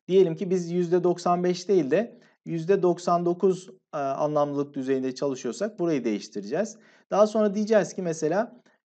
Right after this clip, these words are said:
biz burada neye baktık? Dedik ki bu ikisi arasında fark var mı, yok mu? Ona baktık. Yani farkın sıfır olması durumuna baktık.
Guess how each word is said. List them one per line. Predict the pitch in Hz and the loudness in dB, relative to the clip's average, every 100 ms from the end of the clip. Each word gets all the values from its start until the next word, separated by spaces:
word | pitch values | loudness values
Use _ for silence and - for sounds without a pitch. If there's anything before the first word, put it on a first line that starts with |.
| 160 | -10
biz | 180 185 | -6 0
burada | 202 208 214 214 | 2 4 2 0
neye | 180 214 185 | 0 2 4
baktık? | 156 - 247 - | 2 2 -6 -2
Dedik | 170 208 214 | 0 0 -2
ki | 214 196 | -4 -2
bu | 190 | -4
ikisi | 190 - 214 | -6 0 2
arasında | 175 156 170 | 2 0 -6
fark | 156 - 165 165 | -2 4 4 4
var | 180 220 | 4 4
mı, | 226 220 - - | 4 0 -4 -6
yok | 147 180 175 | 2 4 2
mu? | 139 214 | -2 -2
Ona | 202 165 | 0 4
baktık. | 127 - - 131 - _ - | 2 0 -6 -6 -14 _ -2
Yani | 170 165 | 0 0
farkın | 160 180 180 240 | 2 2 2 0
sıfır | 233 220 214 | -4 -4 2
olması | 208 185 151 143 123 | 4 4 2 -2 -4
durumuna | 120 117 113 | -2 0 0
baktık. | 110 110 240 | 0 -2 -6